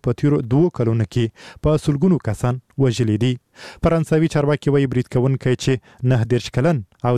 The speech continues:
د فرانسې تبعه و، له خپلې مور سره د پاریس د ختیځ په شل سیمه کې ژوند کاوه. د فرانسې چارواکي وایي د حمله کوونکي خاص هدف پر پولیسو ډزې وې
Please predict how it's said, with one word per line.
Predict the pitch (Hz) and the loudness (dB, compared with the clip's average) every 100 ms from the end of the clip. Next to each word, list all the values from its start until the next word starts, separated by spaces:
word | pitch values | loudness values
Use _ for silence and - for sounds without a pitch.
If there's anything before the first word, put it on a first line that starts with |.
| 120 | 0
د | - | -2
فرانسې | 120 113 - 120 - | -2 -2 -2 -2 -2
تبعه | 113 139 151 | -4 0 0
و، | 156 - - - | 0 -4 -12 -4
له | 147 | -4
خپلې | - 170 160 143 | -2 0 2 2
مور | 180 180 - | 2 0 -4
سره | 113 98 - - 135 | -4 -6 -10 -4 -4
د | - | 0
پاریس | 117 123 143 123 | 0 0 -2 -2
د | 123 | -4
ختیځ | 113 - 170 - - - - | -2 0 -2 -4 -18 -20 -2
په | 151 165 - - | 0 0 -4 -2
شل | 185 180 - - | 0 0 -4 -6
سیمه | 127 117 - | -2 -2 -2
کې | 127 110 | -4 -2
ژوند | 123 104 - | -2 -2 -2
کاوه. | 113 127 135 _ _ | -2 -2 -4 _ _
د | 190 185 | -2 0
فرانسې | 185 170 208 | 0 0 -2
چارواکي | - 165 170 - 165 | 0 0 0 0 2
وایي | 170 147 | 2 2
د | 135 | 0
حمله | 131 127 131 | 0 0 0
کوونکي | 135 160 165 135 | 0 0 0 -4
خاص | - 156 175 - | -4 0 0 0
هدف | 120 110 110 - - - - | -2 -2 -2 -8 -20 -4 0
پر | 165 - | 0 0
پولیسو | 117 120 - 113 | 0 0 0 0
ډزې | 120 104 101 | 0 0 0
وې | 117 | -2